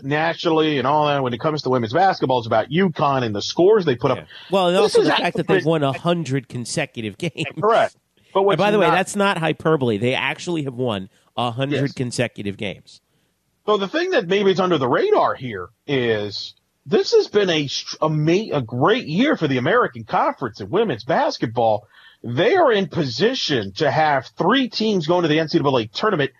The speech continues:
Speaker 1: maybe four, uh, the way it's projecting, which I don't think they've ever had since the American Conference has been built. So, which, which brings up an interesting question. You know, I think it tells you, you know, 'cause there's always that, been that question about, is you,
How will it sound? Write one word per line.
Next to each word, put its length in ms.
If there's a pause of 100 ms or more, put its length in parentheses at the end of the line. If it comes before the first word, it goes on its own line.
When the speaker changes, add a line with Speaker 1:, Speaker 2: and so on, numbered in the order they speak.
(120)
Speaker 1:
maybe 600 (240)
four, 640 (340)
uh, 200
the 120
way 180
it's 100
projecting, 480
which 160
I 80
don't 160
think 180
they've 200
ever 220
had 520
since 180
the 60
American 380
Conference 400
has 100
been 160
built. 280
So, 240 (280)
which, 400
which 240
brings 220
up 120
an 80
interesting 340
question. 480
You 80
know, 180 (180)
I 120
think 280
it 120
tells 440
you, 320 (760)
you 120
know, 80
'cause 140
there's 200
always 200
that, 200
been 160
that 180
question 420
about, 300 (220)
is 200
you, 200